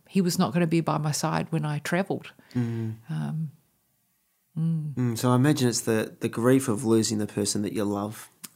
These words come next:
Speaker 2: and
Speaker 1: Yeah.
Speaker 2: you share your life
Speaker 1: Yeah.
Speaker 2: with
Speaker 1: Yeah.
Speaker 2: and plan to share the rest of your life with.
Speaker 1: Yeah.
Speaker 2: Um, but it's also the grief of losing the future memories that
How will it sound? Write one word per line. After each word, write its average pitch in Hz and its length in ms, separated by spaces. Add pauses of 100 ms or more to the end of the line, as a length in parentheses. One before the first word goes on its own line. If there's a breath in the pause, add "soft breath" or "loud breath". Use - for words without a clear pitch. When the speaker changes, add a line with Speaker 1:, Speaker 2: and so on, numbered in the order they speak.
Speaker 2:
and - 80
Speaker 1:
Yeah. 147 100
Speaker 2:
you - 60
share 101 240
your 107 180
life 104 180
Speaker 1:
Yeah. 110 140
Speaker 2:
with - 160 (420 loud breath)
Speaker 1:
Yeah. 127 220
Speaker 2:
and 104 180
plan 107 200
to 104 40
share 107 380 (200)
the 113 80
rest 110 180
of - 40
your 104 160
life 107 160
with. 117 260
Speaker 1:
Yeah. 160 280
Speaker 2:
Um, 107 200
but 113 100
it's 110 140
also 117 260
the 107 100
grief 110 360
of 107 480 (160)
losing 110 320
the 104 80
future 107 320
memories 107 520
that - 60